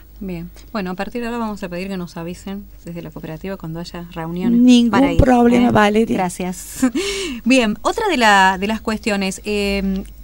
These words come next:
Speaker 1: dentro de, eh, la cantidad de gente que puede votar, los que están en el padrón y demás, cuando llega las, la época de, de la asamblea, hay gente que a lo mejor quiere entrar a la reunión y dice,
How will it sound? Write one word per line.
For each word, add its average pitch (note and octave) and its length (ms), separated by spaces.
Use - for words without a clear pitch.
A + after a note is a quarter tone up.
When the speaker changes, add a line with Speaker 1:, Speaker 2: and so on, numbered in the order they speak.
Speaker 1:
dentro D#4+ 500
de, A#3 400
eh, F#3 540
la G3 140
cantidad G3 400
de A#3 80
gente A#3 340
que F#3+ 80
puede F#3+ 220
votar, G#3+ 480
los F3+ 140
que - 80
están F#3 220
en F#3 100
el E3+ 140
padrón F#3+ 640
y E3 100
demás, G3+ 460
cuando C4 180
llega F#4 160
las, D#4+ 280
la G#3 200
época A#3 380
de, F#3 260
de G3 160
la G3 100
asamblea, B3 480
hay A3+ 100
gente B3+ 260
que A3+ 60
a - 20
lo G3 80
mejor A3 180
quiere A3 220
entrar A3 260
a A#3 60
la A3 100
reunión A3 460
y B3 40
dice, - 140